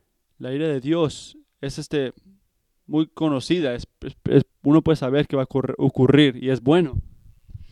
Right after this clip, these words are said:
¿Qué es, este, el enojo a su raíz? Es una emoción que dice, "Yo estoy contra eso". Tú sabes que en la manera pura,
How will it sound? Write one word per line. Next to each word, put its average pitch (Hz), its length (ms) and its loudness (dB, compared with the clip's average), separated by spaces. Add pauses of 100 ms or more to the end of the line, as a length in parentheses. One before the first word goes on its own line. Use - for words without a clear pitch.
(1400)
¿Qué 180 260 0
es, 185 160 -2
este, 160 300 -4
el 135 80 -2
enojo 143 500 2
a 135 120 -6
su 131 160 0
raíz? 123 720 -6 (400)
Es 139 160 -14
una 165 260 -2
emoción 147 880 -2 (1300)
que 139 160 -6
dice, 139 240 -4
"Yo 139 100 2
estoy 156 220 2
contra 143 440 0
eso". 127 360 -2 (3250)
Tú - 80 -12
sabes 170 280 -4
que 139 240 -4 (1000)
en 131 80 -14
la 135 60 -10
manera 143 260 -4
pura, 139 560 0